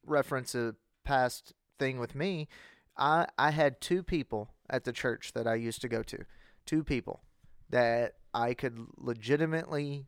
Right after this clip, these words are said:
sit down and talk with about anything, any problems, any troubles that I was having. And those two people made me feel like I was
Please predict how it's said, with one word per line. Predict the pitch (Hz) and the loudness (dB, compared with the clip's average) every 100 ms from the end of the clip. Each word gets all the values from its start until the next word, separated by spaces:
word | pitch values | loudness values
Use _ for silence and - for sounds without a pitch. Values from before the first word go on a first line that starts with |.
| - | -12
sit | - 143 135 | -2 0 0
down | 131 123 | -2 -2
and | 117 | -4
talk | - 110 117 - | -2 -2 -2 -4
with | 104 101 127 | -8 -8 -6
about | 117 110 113 _ _ _ | -2 -2 -4 _ _ _
anything, | 143 147 139 - 127 123 117 | -6 -4 -6 -8 -8 -8 -8
any | 120 113 | -8 -8
problems, | - - 117 120 123 120 113 | -10 0 2 2 -2 -8 -10
any | 123 | -10
troubles | 117 - 143 131 110 110 | -12 -4 -2 0 -4 -6
that | 120 117 | -4 -2
I | 117 | -2
was | 117 | -2
having. | 110 107 - - _ _ _ _ _ _ _ | -2 -2 -4 -14 _ _ _ _ _ _ _
And | 131 135 123 120 120 110 | -6 -2 -2 -2 -6 0
those | 120 139 156 | 4 4 2
two | - 190 | -2 -6
people | 170 175 135 117 113 - _ - - _ | -2 -4 -2 -2 -2 -4 _ -20 -20 _
made | 120 123 135 | -6 -2 -2
me | 147 147 | -2 -6
feel | 139 - 147 143 120 113 113 - _ _ _ _ _ _ _ _ _ | -8 -8 -2 2 4 2 0 -6 _ _ _ _ _ _ _ _ _
like | - 123 123 | 0 0 4
I | 120 120 | 4 4
was | 117 113 110 - | 2 -2 -4 -12